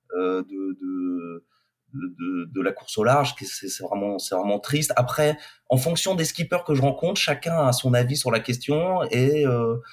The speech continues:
si on devait prendre des uns et des autres, c'est très, très difficile de se faire une, de se faire une idée, euh,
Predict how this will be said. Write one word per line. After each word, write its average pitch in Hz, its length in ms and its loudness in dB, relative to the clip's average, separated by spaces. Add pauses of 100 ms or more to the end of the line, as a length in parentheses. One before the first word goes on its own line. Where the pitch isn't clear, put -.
(200)
si - 160 0
on 135 60 8
devait 127 200 8
prendre 135 280 2
des 127 200 4
uns 143 120 4
et 123 100 4
des 120 220 2
autres, 160 240 0
c'est 147 100 0
très, 165 160 0
très 160 160 -4
difficile 147 440 -2
de 120 80 2
se - 100 -2
faire 120 160 2
une, 113 80 2
de 98 720 -6
se - 100 -4
faire 120 160 6
une 113 160 6
idée, 127 480 6
euh, 104 280 0